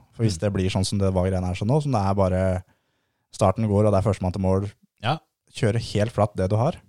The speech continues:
Speaker 2: Jeg synes, eh, egentlig de sprintløpene er, er lagt opp til å være litt for lange.
Speaker 1: Ja, helt enig.
Speaker 2: Men, eh, det er, de har vel ikke bestemt helt sikkert ennå om de, eh, skal ha pitstop eller ikke.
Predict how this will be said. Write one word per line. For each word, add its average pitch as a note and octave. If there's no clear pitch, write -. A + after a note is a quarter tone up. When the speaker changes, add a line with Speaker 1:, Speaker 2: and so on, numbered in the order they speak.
Speaker 2:
Jeg C#3
synes, -
eh, C3+
egentlig A#2+
de A#2+
sprintløpene G#2+
er, A2
er -
lagt A2
opp -
til -
å G#2
være G2
litt G2+
for -
lange. G#2+
Speaker 1:
Ja, A2+
helt C3
enig. A2
Speaker 2:
Men, A2+
eh, G#2+
det A#2
er, A2
de B2
har A#2+
vel A2
ikke B2
bestemt G#2
helt F#2+
sikkert F#2
ennå G2
om G2
de, G2
eh, G2
skal -
ha G2+
pitstop -
eller G2+
ikke. B2+